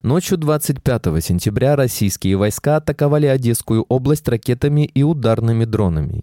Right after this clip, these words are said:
Есть попадание в припортовую инфраструктуру. Об этом сообщил глава Одесской О В А Олег Кипер и пресс-секретарь Сил обороны Юга Наталья Гуменюк. Все девятнадцать дронов ударного типа "Шахед" были уничтожены силами противовоздушной обороны Украины.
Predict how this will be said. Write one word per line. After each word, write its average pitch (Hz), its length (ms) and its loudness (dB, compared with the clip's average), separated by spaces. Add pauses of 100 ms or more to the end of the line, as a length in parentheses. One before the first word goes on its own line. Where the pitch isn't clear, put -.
Есть 101 300 0
попадание 92 580 0
в - 80 -8
припортовую 113 760 0
инфраструктуру. 92 880 -4
Об 98 160 -2
этом 120 200 0
сообщил 117 380 0
глава 107 380 0
Одесской 92 460 0
О 87 40 2
В 87 120 -2
А 85 140 0
Олег 87 360 -2
Кипер 156 340 0
и 147 40 2
пресс-секретарь 135 720 0
Сил 120 240 0
обороны 101 380 2
Юга 120 300 0
Наталья 117 440 0
Гуменюк. 110 480 0 (100)
Все - 160 0
девятнадцать 98 520 0
дронов 143 380 0
ударного 139 460 2
типа - 260 -2
"Шахед" 120 400 -2
были 110 280 0
уничтожены 107 640 2
силами 156 400 2
противовоздушной 120 920 0
обороны 92 360 2
Украины. 87 500 -2